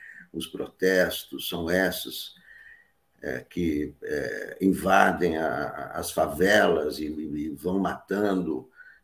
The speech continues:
quem está na frente, né? Isso é, é polícia militar. E são os policiais militares que se transformam em milicianos. Então, a origem é a mesma.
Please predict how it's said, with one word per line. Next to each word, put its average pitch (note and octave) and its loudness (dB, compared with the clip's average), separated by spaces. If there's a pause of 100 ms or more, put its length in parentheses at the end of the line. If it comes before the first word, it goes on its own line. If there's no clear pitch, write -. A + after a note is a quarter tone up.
quem F#2 2
está E2 -4
na D2+ -4
frente, F2+ -2
né? F2 -2
Isso G2 -4
é, G#2+ 0
é G2+ -4
polícia B2 -4
militar. D#2+ -4 (1000)
E C#3+ -2
são B3+ 4
os - 0
policiais A#2+ 6
militares F#2+ 0
que C#3+ -4 (760)
se - -12
transformam C#3+ 2
em G2 4
milicianos. F2 0
Então, G2+ -4 (400)
a D#3 0
origem C#3+ 2
é F3+ 2
a E3 2
mesma. F#2+ 2